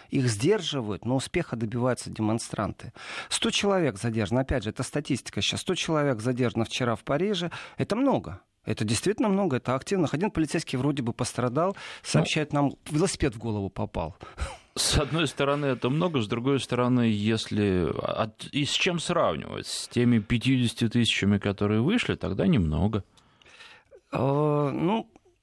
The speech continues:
Speaker 1: я вернусь к концепту р-, разлива, э, слезоточивого газа.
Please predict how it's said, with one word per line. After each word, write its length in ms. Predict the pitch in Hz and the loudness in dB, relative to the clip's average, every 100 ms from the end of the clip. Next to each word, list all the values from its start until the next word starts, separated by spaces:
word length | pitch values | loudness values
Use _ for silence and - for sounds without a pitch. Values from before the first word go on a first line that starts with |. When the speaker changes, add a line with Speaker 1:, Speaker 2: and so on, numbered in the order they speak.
| _ _ _ _ _ - | _ _ _ _ _ -2
Speaker 1:
я 160 | 143 180 | 0 2
вернусь 300 | 190 190 - | 2 0 0
к 40 | |
концепту 480 | 165 156 165 - 147 | -2 0 -2 -2 0
р-, 260 | 143 117 139 | 0 0 2
разлива, 640 | 156 139 156 127 127 110 - | 2 2 2 2 0 -2 -6
э, 240 | 120 120 117 | -2 0 0
слезоточивого 680 | - 127 139 - 143 139 | 0 -2 -2 0 2 2
газа. 400 | 143 208 180 92 | 0 -2 -2 -4